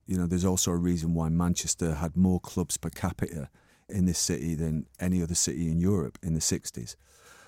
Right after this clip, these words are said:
So maybe because, you know, I come from an Irish family, it always felt like a very welcoming, diverse place to me. So the fact that a lot of comedians came out of here, and we all know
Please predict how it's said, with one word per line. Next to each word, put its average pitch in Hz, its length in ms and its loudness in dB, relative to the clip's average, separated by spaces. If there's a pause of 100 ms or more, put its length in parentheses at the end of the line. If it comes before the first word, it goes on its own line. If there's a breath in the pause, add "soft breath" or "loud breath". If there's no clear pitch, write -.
(220 soft breath)
So - 380 2 (360)
maybe 131 300 8
because, 113 500 0 (200)
you 107 80 2
know, 95 80 6
I - 40 0
come 110 180 0
from 95 160 4
an 95 80 6
Irish 85 280 2
family, 80 480 2 (500)
it 104 140 0
always 113 380 4
felt 92 240 0
like 87 360 -2
a 98 60 -4
very 98 240 4
welcoming, 90 800 4 (540)
diverse 90 800 2 (100)
place 90 460 0
to 78 60 -4
me. 73 280 -4 (440)
So 92 420 -2 (200)
the 90 80 -6
fact - 280 -2
that 98 140 0
a 90 40 -2
lot 95 160 2
of 71 80 -10
comedians 98 520 4
came 85 220 0
out 80 180 -2
of 76 60 -8
here, 80 280 -4 (420)
and 82 340 0
we 90 180 2
all 90 160 4
know 87 360 4